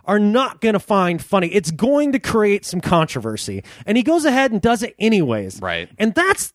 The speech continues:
Speaker 1: wherein lies the problem, where the knucklehead factor kinda comes in. And I'm just, man, I, it, <sighs> there's, there's something just,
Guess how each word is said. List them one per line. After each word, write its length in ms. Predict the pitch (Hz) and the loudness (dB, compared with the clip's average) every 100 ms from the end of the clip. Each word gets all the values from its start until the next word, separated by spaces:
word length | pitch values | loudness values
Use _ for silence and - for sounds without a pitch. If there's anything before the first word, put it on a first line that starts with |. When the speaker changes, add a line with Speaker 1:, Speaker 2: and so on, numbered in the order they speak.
| _ | _
Speaker 1:
wherein 360 | 196 233 226 214 | -4 0 2 2
lies 260 | 202 185 156 | 2 2 0
the 100 | 170 | 0
problem, 380 | 180 165 143 | 2 0 2
where 100 | 139 135 | 0 2
the 60 | |
knucklehead 540 | 135 185 - 156 156 135 | 2 0 2 2 0 0
factor 340 | 160 147 143 | -2 -2 -4
kinda 260 | - 147 131 | -4 -4 -2
comes 280 | 156 139 131 | -2 -2 0
in. 200 | 135 123 | 0 -2
And 100 | 135 | -2
I'm 140 | 170 | -2
just, 320 | 208 285 - - - - _ _ - | 0 0 -2 -8 -20 -20 _ _ -4
man, 420 | 262 226 151 113 | 0 0 0 -4
I, 160 | 151 220 | -2 -2
it, 300 | 214 214 - | -2 -6 -6
<sighs> 1120 | - - - - _ _ _ _ _ _ _ | -8 -8 -10 -14 _ _ _ _ _ _ _
there's, 300 | 190 226 - | 0 0 2
there's 240 | 202 196 | 2 2
something 380 | - 277 285 277 | 2 0 2 0
just, 340 | 170 226 - | 2 0 0